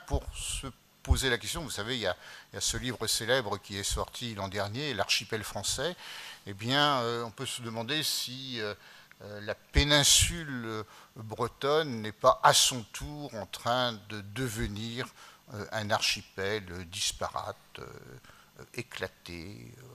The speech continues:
voilà. C'est sur ce genre d'interrogation,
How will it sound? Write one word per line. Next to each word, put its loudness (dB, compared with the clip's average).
voilà. -14
C'est -6
sur -6
ce -2
genre 0
d'interrogation, 4